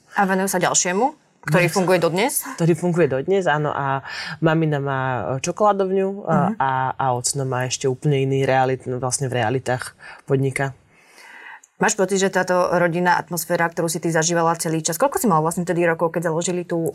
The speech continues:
Speaker 1: tú odevnú firmu?
Speaker 2: No, bolo to v deväťdesiatych rokoch, čiže ja som bola úplne malá.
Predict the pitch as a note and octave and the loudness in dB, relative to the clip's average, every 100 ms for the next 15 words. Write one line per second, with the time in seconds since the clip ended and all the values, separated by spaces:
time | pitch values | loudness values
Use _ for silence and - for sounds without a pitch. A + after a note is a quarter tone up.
0 | - - - E3 - E3 E3+ E3+ E3 E3+ | -6 -14 -8 -6 -2 -2 -2 -6 -8 -8
1 | E3+ F3+ - F#3+ F#3+ F3 F3+ A3+ B3+ A3+ | -8 -8 2 4 4 4 4 4 4 2
2 | G3+ F3 F#3+ G#3+ G#3 G#3+ - D#3+ D#3+ D#3 | 2 4 4 4 2 0 0 2 2 2
3 | C#3 - - D#3 D3+ D3 D3+ C#3+ C#3+ E3 | -4 -4 -2 2 2 4 4 2 0 0
4 | D#3 D3 C#3+ C#3+ E3 C#3 B2+ B2+ C3 | 0 2 2 2 0 -2 -2 -2 -4